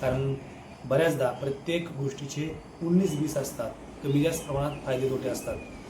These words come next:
प्रत्यक्षात नेमका एखाद्याला फायदा कसा होतो आणि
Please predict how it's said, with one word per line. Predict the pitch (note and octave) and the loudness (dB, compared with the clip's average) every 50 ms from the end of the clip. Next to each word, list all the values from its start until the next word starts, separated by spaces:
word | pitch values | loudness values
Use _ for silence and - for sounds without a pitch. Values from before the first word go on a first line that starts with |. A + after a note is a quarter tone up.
| - - - - - - | -14 -12 -12 -12 -8 -2
प्रत्यक्षात | - D#3 D#3 - A3 G3+ - G#3+ A3+ A3+ - - - - - - - - - - - | -2 -2 0 4 2 4 4 4 2 2 0 -6 -10 -12 -12 -14 -16 -16 -14 -4 4
नेमका | E3 F3 F#3 F#3 F3+ A3 A3 G#3+ | 6 6 8 6 8 8 10 10
एखाद्याला | - F3+ F3 - F3+ F3+ E3+ F#3 F#3+ G3 F#3 - - | 10 8 6 4 2 2 4 6 4 4 4 4 2
फायदा | D3+ D3+ D3+ D3+ | 2 2 2 2
कसा | D3+ D#3 C#3+ - D#3 | 0 0 0 2 2
होतो | C#3 A#2 A2 - A2 G#2 G#2 - - - - - - | 2 0 0 -6 -8 -10 -10 -12 -14 -16 -14 -8 -6
आणि | B2 C3+ | -6 -6